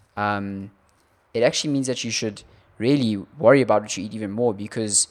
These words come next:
that's gonna help your training. If you eat low inflammatory foods, you're gonna feel better, you're gonna train better, you're gonna, you know, you might not, you might not initially have that, you know, carb-induced, um,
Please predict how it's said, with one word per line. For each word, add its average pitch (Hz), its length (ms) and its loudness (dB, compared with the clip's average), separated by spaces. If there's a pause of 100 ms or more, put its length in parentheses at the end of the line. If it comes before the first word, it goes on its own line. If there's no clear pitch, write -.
(440)
that's 127 160 2
gonna 143 180 0
help 151 200 0
your 147 100 -2
training. 92 280 -4
If 98 120 -14
you 123 80 -8
eat 156 180 -8
low 117 160 6
inflammatory 120 640 0
foods, 107 420 -6
you're 104 60 -12
gonna 113 140 -8
feel 170 240 -2
better, 101 260 -6
you're 101 140 -8
gonna 104 160 -2
train 131 320 0
better, 104 220 -4
you're 101 180 -8
gonna, 107 240 -4 (480)
you 120 100 -4
know, 139 100 4
you 139 160 2
might 139 240 4
not, 156 300 2 (760)
you 110 100 -8
might 131 200 4
not 143 160 2
initially 120 460 0
have 117 220 2
that, 110 360 0 (100)
you 110 120 -10
know, 107 180 -2
carb-induced, 113 1000 2
um, 98 520 -2